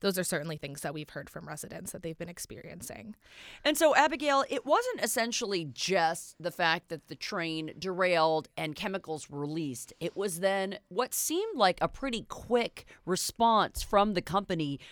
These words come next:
Speaker 2: to create a controlled burn of these te-, chemicals.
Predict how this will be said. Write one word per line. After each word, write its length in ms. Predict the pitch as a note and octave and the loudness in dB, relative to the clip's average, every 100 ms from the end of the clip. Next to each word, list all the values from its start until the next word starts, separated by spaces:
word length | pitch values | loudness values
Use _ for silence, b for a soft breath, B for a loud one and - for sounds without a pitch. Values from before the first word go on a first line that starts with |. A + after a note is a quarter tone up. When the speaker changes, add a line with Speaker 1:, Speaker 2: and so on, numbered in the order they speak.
| B | B
Speaker 2:
to 200 | - G3+ | -6 -6
create 460 | - - G#2 G2+ - | -6 -6 -4 -4 -4
a 140 | D#3+ | -4
controlled 800 | D3+ - D3+ - - F3+ E3+ C3 | -4 -6 -8 -6 -2 0 -2 -2
burn 520 | A#2 D3+ B2 G1+ F#2 C3 B B - | -2 0 -2 -6 -8 -10 B B 8
of 260 | F#3 G3+ | 10 10
these 220 | E3+ E3 - | 6 -2 -2
te-, 200 | F3+ - - | -2 -4 -2
chemicals. 640 | D3+ C#3+ C#3+ C3+ C3+ - | 0 0 0 0 -2 -6